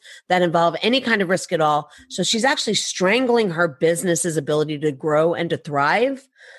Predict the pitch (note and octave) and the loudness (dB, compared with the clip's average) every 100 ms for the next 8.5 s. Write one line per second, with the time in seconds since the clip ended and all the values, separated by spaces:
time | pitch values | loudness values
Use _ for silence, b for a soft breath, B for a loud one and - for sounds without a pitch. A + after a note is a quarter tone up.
0 | B - A3+ B3 - - D4+ D4 C#4 B3 | B -4 2 2 2 0 0 2 2 0
1 | A#3+ G3 - - A3 - G#3 G#3 G3 G3 | 0 -2 -4 -4 -4 -2 -2 2 2 0
2 | G3 - E3+ E3 F3 B3 G3+ D3 - F#3+ | -2 -2 -2 -2 0 0 0 -6 -10 -18
3 | _ B B B B A3+ C4 F#4 F4+ A#3 | _ B B B B 0 2 2 2 2
4 | G3+ A3 A3+ - B3 B3 C4+ A#3+ A3+ G3+ | 2 0 0 0 -2 0 0 0 -2 0
5 | A3 C4 C4+ C4+ A#3+ A#3 G#3+ F#3+ G#3 F3 | 2 0 0 -2 2 2 2 2 2 2
6 | D3+ F3 _ _ b b - A#3 G#3+ A3+ | -2 -10 _ _ b b -6 0 2 2
7 | C4 - F#3+ F#3+ E3 - G3+ G3 A#3 D4 | 0 0 2 2 -2 -6 -2 0 2 2
8 | A3 - - - | 0 -6 -20 -20